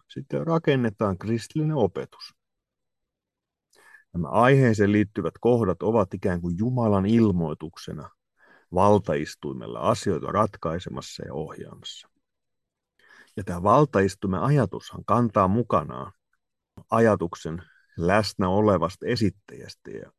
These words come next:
Jumalasta itsessään. Jumalasta, joka on läsnä, Jumalasta, joka hallitsee ja ohjaa, opettaa. Ja nyt tällä tavoin työskennelleen jäsentäen pyritään löytämään olennainen ja ilmeinen keskittämään aina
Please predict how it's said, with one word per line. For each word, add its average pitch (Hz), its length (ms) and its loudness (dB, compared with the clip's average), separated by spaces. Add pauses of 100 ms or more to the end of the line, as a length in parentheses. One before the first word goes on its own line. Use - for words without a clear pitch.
Jumalasta 98 640 -4
itsessään. - 640 -10 (640)
Jumalasta, 104 600 2
joka 87 240 -6
on 58 120 -4
läsnä, 101 400 -2
Jumalasta, 101 640 -8
joka 95 180 -10
hallitsee 95 640 -6
ja - 160 -12 (360)
ohjaa, 92 400 0
opettaa. - 600 -8 (2000)
Ja - 80 -2
nyt - 140 -4
tällä 185 260 0
tavoin 147 420 2
työskennelleen 92 920 2
jäsentäen 87 800 -4
pyritään 113 500 4
löytämään 92 460 2
olennainen 95 720 0
ja 78 140 -10
ilmeinen 85 640 -2 (580)
keskittämään 85 760 0
aina 90 420 -2